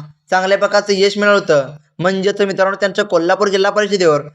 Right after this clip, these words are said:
पाच जिल्हा परिषद सदस्य निवडून आले होते. म्हणजेच मित्रांनो, त्यांना सुद्धा चांगल्या प्रकारचं यश हे गेल्या निवडणुकीमध्ये मिळालं होतं.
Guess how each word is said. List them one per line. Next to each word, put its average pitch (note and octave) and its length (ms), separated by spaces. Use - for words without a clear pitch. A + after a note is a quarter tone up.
पाच F#3+ 320
जिल्हा F#3 320
परिषद G3 340
सदस्य G3 440
निवडून F#3+ 300
आले G3 140
होते. C#3+ 540
म्हणजेच F#3 380
मित्रांनो, F#3 300
त्यांना F#3+ 280
सुद्धा G3 160
चांगल्या F#3+ 280
प्रकारचं F#3+ 320
यश F#3+ 220
हे G3+ 60
गेल्या F3+ 300
निवडणुकीमध्ये G3 580
मिळालं F#3+ 260
होतं. D3 300